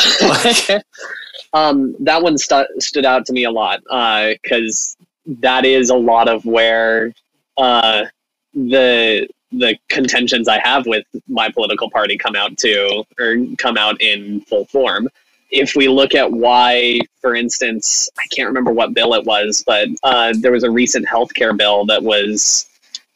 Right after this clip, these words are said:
Speaker 2: tanked by, um, not even moderate, just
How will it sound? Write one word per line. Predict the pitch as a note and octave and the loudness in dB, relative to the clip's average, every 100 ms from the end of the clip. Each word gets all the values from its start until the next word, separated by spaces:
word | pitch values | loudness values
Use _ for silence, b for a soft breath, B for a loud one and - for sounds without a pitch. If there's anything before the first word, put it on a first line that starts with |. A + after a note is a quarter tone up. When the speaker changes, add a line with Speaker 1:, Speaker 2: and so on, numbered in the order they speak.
| - | -6
Speaker 2:
tanked | - A#2+ A#2 - | -2 0 -2 0
by, | A#2+ A2+ G#2+ G#2+ A2 A2 - | 2 4 4 2 2 0 -2
um, | B2+ A#2 G#2 G#2 G#2 G#2 - _ - _ C3+ | 0 0 0 -2 -6 -8 -10 _ -20 _ 0
not | D3 E3 | 2 4
even | E3+ C#3+ | 4 2
moderate, | B2+ D3+ C3 A2+ A2 | 2 2 2 0 0
just | B2 A#2+ - | -2 -4 -6